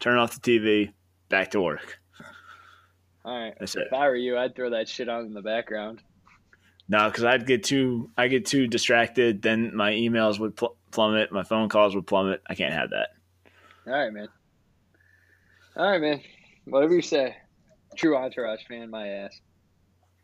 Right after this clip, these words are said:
Speaker 1: Listen, I'm, I've watched six seasons in probably, like, four days total. So
Speaker 2: Jesus. You need a
Speaker 1: I'm,
Speaker 2: hobby.
Speaker 1: I'm powering through.
Speaker 2: You need a hobby,
Speaker 1: Um,
Speaker 2: like a podcast or something.
Speaker 1: This is my hobby. <laughs>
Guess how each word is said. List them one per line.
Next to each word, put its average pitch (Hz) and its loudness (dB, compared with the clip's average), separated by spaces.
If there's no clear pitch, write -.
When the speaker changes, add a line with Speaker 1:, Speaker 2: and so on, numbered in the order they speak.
Speaker 1:
Listen, - 2
I'm, 139 2
I've 131 2
watched - 0
six - 2
seasons 104 0
in 95 -4
probably, 101 4
like, 90 2
four 104 2
days 85 0
total. 73 -4
So 78 -2
Speaker 2:
Jesus. 92 -20
You 123 -12
need 113 -10
a 98 -6
Speaker 1:
I'm, 95 -2
Speaker 2:
hobby. 95 -4
Speaker 1:
I'm 107 -2
powering 101 2
through. 85 -4
Speaker 2:
You 127 -8
need 113 -4
a 101 -6
hobby, 110 -2
Speaker 1:
Um, 95 -10
Speaker 2:
like 92 -10
a 101 -10
podcast 104 -4
or - -16
something. - -14
Speaker 1:
This 98 -2
is 98 4
my 87 -2
hobby. 71 -6
<laughs> - -16